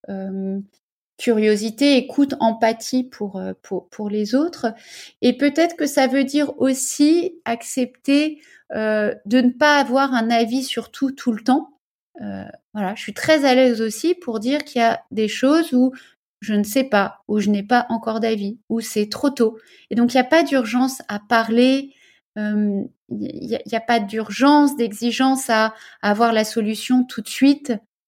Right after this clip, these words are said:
euh, immédiatement, et à être le premier à parler. On peut prendre le temps,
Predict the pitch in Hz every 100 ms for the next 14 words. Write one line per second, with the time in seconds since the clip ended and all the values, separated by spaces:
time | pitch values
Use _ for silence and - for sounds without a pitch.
0 | _ 196 196 196 - 220 214 214 214 233
1 | 254 - 202 196 226 - 202 - - 226
2 | 233 254 214 208 208 202 202 - 202 202
3 | 294 285 - 240 214 208 220 240